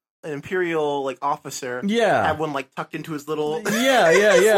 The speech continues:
Speaker 1: little pocket with
Speaker 2: And
Speaker 1: the code cylinders.
Speaker 2: and we had,
Speaker 1: <laughs>
Speaker 2: yeah, we had two Miraluka players who, like, you know, relied on the Force to see, and they just see this big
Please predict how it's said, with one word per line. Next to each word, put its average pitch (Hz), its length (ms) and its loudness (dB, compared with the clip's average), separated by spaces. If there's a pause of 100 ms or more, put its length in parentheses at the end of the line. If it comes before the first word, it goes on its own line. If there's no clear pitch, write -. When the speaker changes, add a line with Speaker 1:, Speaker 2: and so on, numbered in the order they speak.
Speaker 1:
little 104 160 2
pocket 453 360 2
with - 80 2
Speaker 2:
And 156 80 -2
Speaker 1:
the - 60 -4
code 269 360 -4
cylinders. 269 380 0
Speaker 2:
and 180 80 4
we 190 80 4
had, 165 520 2
Speaker 1:
<laughs> - 40 -12
Speaker 2:
yeah, 214 180 4
we 147 120 4
had 156 100 2
two 214 180 0
Miraluka 185 560 0
players 104 480 -2
who, 123 160 -4
like, 110 300 -2
you 135 80 -2
know, 107 60 -2
relied 113 320 0
on 110 80 -2
the 104 60 -4
Force 127 280 -4
to - 140 -8
see, 247 360 -2
and 113 80 -2
they 110 80 -4
just 113 180 -8
see 131 120 -4
this 113 160 -6
big 113 420 -4